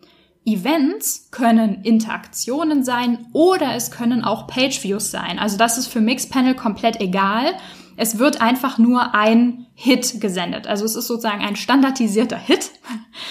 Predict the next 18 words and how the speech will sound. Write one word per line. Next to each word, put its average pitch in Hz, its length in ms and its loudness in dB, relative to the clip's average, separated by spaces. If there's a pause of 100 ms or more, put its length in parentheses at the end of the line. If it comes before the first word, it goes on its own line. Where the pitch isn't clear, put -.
(280)
der 247 440 2 (100)
Event 175 420 0
heißt 165 540 -6
in 196 160 0
Mixpanel. 185 640 -6 (400)
Und, 233 600 2
ähm, 214 320 -2
dieses 277 760 -2 (200)
Event 214 520 -4
oder 180 240 -6
alle 254 180 4
Events 208 680 -2
können 277 640 2 (180)
Eigenschaften 214 760 -2
haben, 170 300 -2
also 190 200 -8
können 220 240 -4
Properties 220 960 -2